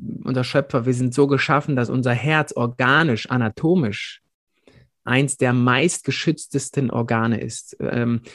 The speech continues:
man, manche behaupten, das ist das Gehirn, aber wenn zum Beispiel ein Stoß aufs Gehirn kommt, dadurch, dass es eine, ein Knochengerüst ist, ist es doch verletzlich.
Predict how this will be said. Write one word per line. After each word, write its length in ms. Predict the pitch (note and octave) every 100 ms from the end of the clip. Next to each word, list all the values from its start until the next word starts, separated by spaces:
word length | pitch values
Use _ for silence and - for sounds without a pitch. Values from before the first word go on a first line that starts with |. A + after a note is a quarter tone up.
| - _
man, 260 | A#2+ B2 B2
manche 280 | B2+ E3+ D3
behaupten, 520 | C#3 C3+ C#3+ D#3+ C#3+
das 160 | C#3
ist 180 | B2+ -
das 160 | C3 -
Gehirn, 640 | C3+ A#2+ E3 F3 C3+ F3 -
aber 220 | C3 B2
wenn 160 | C3
zum 140 | B2+ C3
Beispiel 220 | C3 A#2+
ein 180 | F#2+ B2
Stoß 400 | - - F3 -
aufs 220 | C3 -
Gehirn 360 | C3 D3+ F3+ F3
kommt, 280 | A#2+ C3+
dadurch, 200 | B2 B2+
dass 180 | A#2+ B2
es 120 | B2
eine, 380 | - A#2+ A#2+ A2+
ein 180 | - A#2
Knochengerüst 560 | - D3+ D3+ A#2+ A#2+ -
ist, 120 | -
ist 200 | - -
es 100 | B2
doch 160 | B2 -
verletzlich. 720 | C3 B2 - - B2 E3+